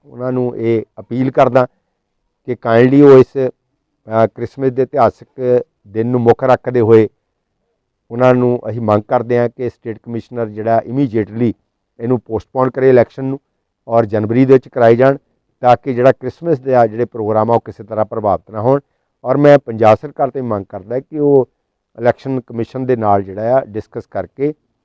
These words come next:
as soon as possible ਜਿਹੜਾ ਆ ਉਹ ਇਲੈਕਸ਼ਨ ਪੋਸਟਪੋਨ ਕਰੇ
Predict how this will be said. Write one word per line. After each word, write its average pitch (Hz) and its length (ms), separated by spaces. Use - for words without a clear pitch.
as 127 160
soon 151 240
as 135 60
possible 113 540
ਜਿਹੜਾ 104 340
ਆ 131 40
ਉਹ 117 380
ਇਲੈਕਸ਼ਨ 107 400
ਪੋਸਟਪੋਨ 120 520
ਕਰੇ 131 360